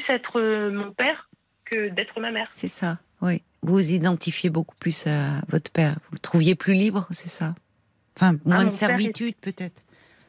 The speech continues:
Speaker 1: Enfin, ou-, ah oui, non, c'est lui qui tirait, c'est lui qui tirait les ficelles. Et même lui le dit aujourd'hui, « Toi, tu me
Speaker 2: Mm.
Speaker 1: ressembles beaucoup plus que,
Speaker 2: C'est ça.
Speaker 1: que mes autres frères », parce que j'ai un frère, un demi-frère, en fait.
Speaker 2: Oui.
Speaker 1: Et il me disait, «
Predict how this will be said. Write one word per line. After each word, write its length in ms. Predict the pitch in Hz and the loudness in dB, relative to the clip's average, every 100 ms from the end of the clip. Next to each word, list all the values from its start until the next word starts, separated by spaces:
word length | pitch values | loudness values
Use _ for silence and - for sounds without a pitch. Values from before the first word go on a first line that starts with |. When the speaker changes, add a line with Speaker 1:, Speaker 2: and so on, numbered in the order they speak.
| _ _ _ _ - | _ _ _ _ -12
Speaker 1:
Enfin, 200 | 214 202 | -4 -2
ou-, 180 | 196 214 | 0 2
ah 100 | 190 | 2
oui, 160 | 277 247 | 2 -2
non, 120 | 220 - | -4 -8
c'est 60 | |
lui 140 | 180 180 | -8 -10
qui 140 | 185 | -14
tirait, 420 | - 185 202 190 - | -14 -8 -4 -4 -6
c'est 80 | |
lui 100 | 180 | -10
qui 100 | 180 | -10
tirait 220 | 180 185 147 | -4 -2 0
les 80 | |
ficelles. 280 | 170 165 254 | -2 -2 2
Et 40 | 208 | 4
même 180 | 214 | 4
lui 140 | 226 240 | 4 2
le 120 | 202 | 0
dit 140 | 185 | -2
aujourd'hui, « 400 | 220 185 190 240 262 | -4 -2 -2 -2 -2
Toi, 120 | 180 | -4
tu 120 | - | 0
me 40 | 185 | 2
Speaker 2:
Mm. 60 | 214 | 4
Speaker 1:
ressembles 320 | 180 180 175 | 2 -2 -4
beaucoup 260 | 175 - | -4 -8
plus 240 | 180 214 208 | -6 -6 -2
que, 240 | 190 180 170 - | 0 0 -2 -6
Speaker 2:
C'est 140 | - 185 | -8 -6
ça. 260 | - 175 170 | 0 0 0
Speaker 1:
que 80 | - | 2
mes 120 | 196 | 4
autres 160 | 208 - | 4 2
frères », 160 | 262 220 | -2 -2
parce 100 | - | -4
que 80 | 185 | -4
j'ai 60 | 180 | -4
un 60 | |
frère, 200 | - 202 | -2 -2
un 40 | 175 | -2
demi-frère, 460 | 175 170 165 233 220 | 0 -2 -2 -2 -2
en 80 | |
fait. 160 | 190 226 - - | 0 -2 -6 2
Speaker 2:
Oui. 280 | 175 165 165 | 6 6 4
Speaker 1:
Et 60 | 208 | 0
il 60 | 202 | -2
me 140 | 185 | -4
disait, « 520 | 175 185 180 226 214 | -6 -8 -2 0 0